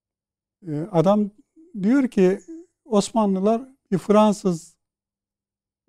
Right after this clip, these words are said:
elçisini tokatlamışlar. Kaç yılında? Bin altı yüz, e, efendim,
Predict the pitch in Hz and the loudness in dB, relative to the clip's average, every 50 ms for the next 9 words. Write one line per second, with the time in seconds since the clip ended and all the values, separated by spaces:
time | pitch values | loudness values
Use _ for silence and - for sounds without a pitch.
0 | 330 254 165 170 165 - - - - 208 220 254 247 - - 196 - - 190 175 | -2 2 4 4 4 2 -2 -12 -4 -2 0 0 0 -2 -4 -6 -2 0 0 0
1 | - - 170 147 127 120 - - - 147 202 233 _ _ _ _ _ _ _ _ | 0 0 -4 -4 -4 -6 -10 -10 -8 -8 -8 -8 _ _ _ _ _ _ _ _
2 | _ _ _ _ _ _ _ _ _ _ _ _ _ _ _ _ _ _ _ _ | _ _ _ _ _ _ _ _ _ _ _ _ _ _ _ _ _ _ _ _
3 | _ _ _ _ - - 196 190 - - 185 156 147 139 143 151 208 233 240 269 | _ _ _ _ 2 2 2 2 2 -2 -2 0 0 0 0 0 -2 -2 -4 -6
4 | 294 _ _ _ _ _ _ _ _ _ - 220 208 208 208 202 196 185 - - | -12 _ _ _ _ _ _ _ _ _ -4 0 4 6 6 6 6 2 -2 -14
5 | - 208 - _ _ _ _ _ _ _ _ _ _ - 208 196 185 180 170 - | -20 -20 -20 _ _ _ _ _ _ _ _ _ _ 0 2 2 2 2 0 -4
6 | - - _ _ _ _ 277 240 214 185 175 170 180 208 214 185 151 - 185 175 | -12 -20 _ _ _ _ _ -10 -4 -2 0 0 0 -2 -2 -4 -2 0 2 2
7 | 165 165 185 190 202 240 | 2 2 0 -4 -6 -10